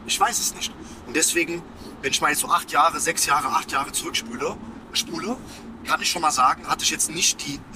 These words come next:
richtigen Meinungen, Glaubenssätze zum Thema der Selbstständigkeit. Ich kannte keinen, ich kannte sehr, sehr wenige.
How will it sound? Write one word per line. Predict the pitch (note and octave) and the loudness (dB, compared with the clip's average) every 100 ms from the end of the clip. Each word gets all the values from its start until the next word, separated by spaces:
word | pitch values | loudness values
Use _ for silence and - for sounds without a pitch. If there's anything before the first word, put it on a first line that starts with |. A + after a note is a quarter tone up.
| - | 0
richtigen | F#3 - E3 D#3+ D#3 D3 - - - - - - - | 0 0 -2 -2 -2 -4 -10 -16 -16 -16 -16 -16 -4
Meinungen, | - C#3+ F3 F#3+ F#3+ G3 G#3+ A2 | 2 2 2 0 -2 -2 -6 -2
Glaubenssätze | C3+ D3+ F3+ G3 F3+ E3+ - E3 | 0 0 -2 -2 -2 -2 -2 -4
zum | - - | -10 -10
Thema | - C3 | -4 -4
der | A#2 | -2
Selbstständigkeit. | G2+ C#3 - E3+ F3 - E3+ F3 | -2 -2 -2 -2 -4 -2 -4 -2
Ich | - | -4
kannte | - A2+ | -4 -6
keinen, | - C3 C#3 F3+ | -2 0 0 -2
ich | - | -6
kannte | - A#2+ | -4 -2
sehr, | B2 | 0
sehr | A#2 A2 | 0 -2
wenige. | C#3+ C3 | -4 -6